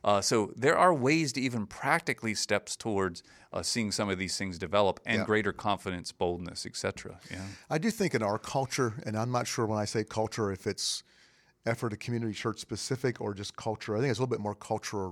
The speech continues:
Speaker 2: wide.
Speaker 1: Mm-hmm.
Speaker 2: You have a theological cessationism that God doesn't operate in the same way as
Speaker 1: That's
Speaker 2: he
Speaker 1: right.
Speaker 2: once did. And I think most of us can acknowledge that,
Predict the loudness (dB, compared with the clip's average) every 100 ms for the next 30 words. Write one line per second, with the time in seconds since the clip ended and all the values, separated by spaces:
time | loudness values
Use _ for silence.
0 | -6 -6 -2 -2 -2 -6 -6 -4 -2 -4
1 | -6 -10 -12 -12 -20 -6 0 2 2 2
2 | 2 2 -2 -6 -4 -2 -2 -6 0 2
3 | 4 2 2 0 0 0 -2 -2 0 -2
4 | -2 -4 -4 -6 -4 -4 0 0 0 -2
5 | -4 -4 0 -2 -2 -4 -4 -4 -4 -4
6 | -4 -6 -6 -6 -6 -4 -4 -6 -6 -4
7 | -4 -6 -14 _ _ -20 -20 -20 -20 _
8 | _ _ _ -2 0 2 2 2 2 2
9 | 2 2 2 2 0 -2 0 2 0 -2
10 | -4 -6 -8 0 2 2 0